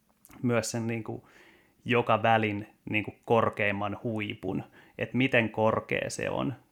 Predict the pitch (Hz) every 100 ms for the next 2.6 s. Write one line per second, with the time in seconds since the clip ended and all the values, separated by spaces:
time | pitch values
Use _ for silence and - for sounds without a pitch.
0 | _ - 104 - 107 107 - - 104 104
1 | - _ _ 117 113 - 127 123 120 -
2 | 107 107 110 - 104 98